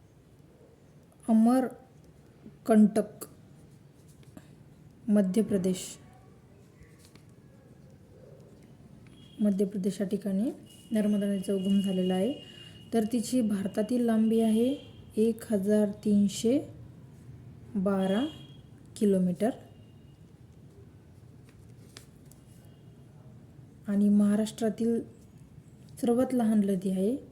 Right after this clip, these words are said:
नर्मदा नदी, तिची लांबी आहे चोपन्न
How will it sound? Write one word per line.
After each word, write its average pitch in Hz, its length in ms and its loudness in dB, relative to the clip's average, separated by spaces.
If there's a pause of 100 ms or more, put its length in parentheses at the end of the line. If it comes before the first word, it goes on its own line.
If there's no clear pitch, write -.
(320)
नर्मदा 202 420 4
नदी, 196 180 2
तिची 202 300 -2
लांबी 196 260 2
आहे 208 280 0 (520)
चोपन्न 208 600 2